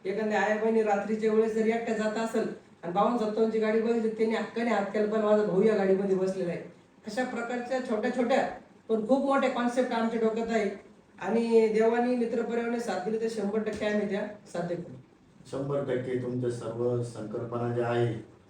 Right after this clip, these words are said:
Speaker 2: त्या पूर्ण होतील, कारण की तुमचा उद्देश एकदम शुद्ध आणि चांगला आहे.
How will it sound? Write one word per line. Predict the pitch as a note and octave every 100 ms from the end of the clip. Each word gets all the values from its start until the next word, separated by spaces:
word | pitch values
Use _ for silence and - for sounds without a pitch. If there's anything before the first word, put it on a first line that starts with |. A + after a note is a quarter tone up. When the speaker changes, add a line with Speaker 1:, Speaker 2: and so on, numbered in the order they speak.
| _ _
Speaker 2:
त्या | B2
पूर्ण | A#2+ C#3+ D#3+
होतील, | D3+ A#2+ - G#2 - -
कारण | A#2+ B2+
की | B2+ B2+
तुमचा | C3+ C3
उद्देश | A#2+ A#2+ C3 C3+
एकदम | B2+ B2+ B2+
शुद्ध | B2+ - C#3+ - B2 A2+ - - - -
आणि | G#2+ A#2
चांगला | - B2+ B2 B2
आहे. | A2